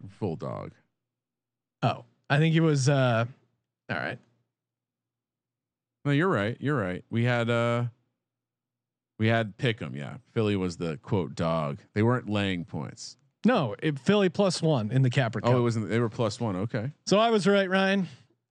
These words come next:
Speaker 2: All right. And make sure to, uh, check out sports gambling podcast dot com slash showdown. Sign up. It's free.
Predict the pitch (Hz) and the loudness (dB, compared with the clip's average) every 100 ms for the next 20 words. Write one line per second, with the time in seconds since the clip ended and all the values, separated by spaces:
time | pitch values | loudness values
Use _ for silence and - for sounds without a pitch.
0 | _ 190 233 233 156 - _ _ - 180 | _ 2 4 4 2 -6 _ _ 0 4
1 | 202 202 240 - 226 202 - 196 185 175 | 6 4 2 2 4 4 4 4 6 4
2 | 165 - 170 175 156 147 180 165 - 170 | 2 0 0 2 2 0 0 2 2 2
3 | 165 165 156 160 139 - 156 131 170 160 | 2 2 2 2 0 2 0 2 0 2
4 | 160 - 147 135 - 180 196 202 214 214 | 0 2 2 2 2 4 4 4 4 2
5 | 214 - _ _ _ _ _ - - 208 | -2 -8 _ _ _ _ _ 0 2 4
6 | 247 294 156 - 196 - - 190 269 220 | 4 2 0 0 0 0 2 2 4 0
7 | - | -4